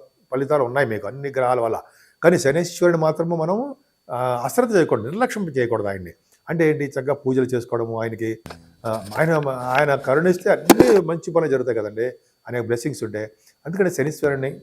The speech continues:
మనం తైల-, తైలాభిషేకాలు, నూనెతో అభిషేకం చేయించుకోవడము, శనివారం, శనివారం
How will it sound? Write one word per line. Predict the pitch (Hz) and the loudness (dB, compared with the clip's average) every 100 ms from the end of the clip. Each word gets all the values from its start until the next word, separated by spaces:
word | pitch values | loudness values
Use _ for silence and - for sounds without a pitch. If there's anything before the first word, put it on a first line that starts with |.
| - | -12
మనం | 120 117 - - - _ - | -8 -8 -10 -20 -20 _ -2
తైల-, | 123 135 | 0 0
తైలాభిషేకాలు, | 151 120 143 143 139 135 131 123 107 104 131 | 0 0 2 2 0 -2 -2 0 -2 -6 -10
నూనెతో | 113 143 151 147 | -6 -4 -4 -4
అభిషేకం | 123 123 127 | -4 -6 -6
చేయించుకోవడము, | 120 120 113 113 113 127 160 | -6 -8 -8 -8 -8 -10 -10
శనివారం, | 180 208 190 | -6 -4 -2
శనివారం | 131 107 | -4 -6